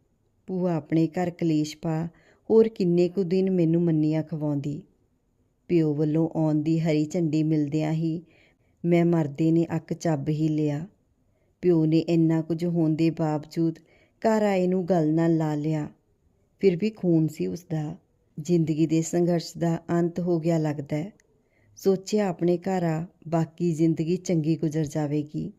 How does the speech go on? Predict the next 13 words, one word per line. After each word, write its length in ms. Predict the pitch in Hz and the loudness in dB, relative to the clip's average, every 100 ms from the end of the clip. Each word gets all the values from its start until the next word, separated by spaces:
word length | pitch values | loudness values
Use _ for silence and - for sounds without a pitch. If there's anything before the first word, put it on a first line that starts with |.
| _ _ _ _ _ _ _ 170 | _ _ _ _ _ _ _ -4
ਅਚਾਨਕ 520 | 165 165 151 156 151 | -2 -2 0 -2 -4
ਘਰ 300 | 160 185 175 | -6 -2 -2
ਵਿੱਚ 220 | 151 151 | -4 -6
ਤੁਰਦੀ 440 | 165 170 147 165 165 | -6 -6 -2 -2 -2
ਫਿਰਦੀ 500 | 175 151 - 160 160 _ _ _ - | -2 -4 -4 -4 -4 _ _ _ -6
ਇੱਕ 220 | 220 - | 0 0
ਔਰਤ 420 | - 170 165 170 170 | 2 2 2 0 0
ਨਜ਼ਰ 360 | 165 147 160 | 0 0 -2
ਆਈ, 300 | 151 147 170 - _ _ _ - | -2 -4 -6 -14 _ _ _ -8
ਨਾਲ 280 | 170 180 180 | -4 -2 -2
ਛੋਟੀ 400 | 180 170 147 170 | -4 -6 -2 -2
ਜਿਹੀ 220 | 170 180 | -2 -4
ਕੁੜੀ। 400 | 170 156 147 147 | -4 -4 -2 -4